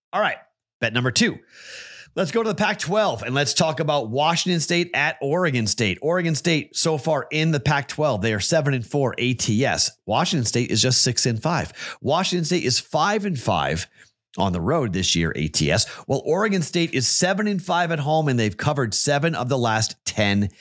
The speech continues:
games. Now, Oregon State as big dogs,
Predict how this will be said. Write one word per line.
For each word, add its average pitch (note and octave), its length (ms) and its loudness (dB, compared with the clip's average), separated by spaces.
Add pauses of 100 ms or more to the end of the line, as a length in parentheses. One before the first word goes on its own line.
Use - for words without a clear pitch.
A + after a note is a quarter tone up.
(400)
games. A2+ 400 0
Now, C#2+ 100 -6
Oregon C#3 320 -2
State B2+ 300 -2
as A2 160 -2
big B2+ 320 -2
dogs, B2 420 0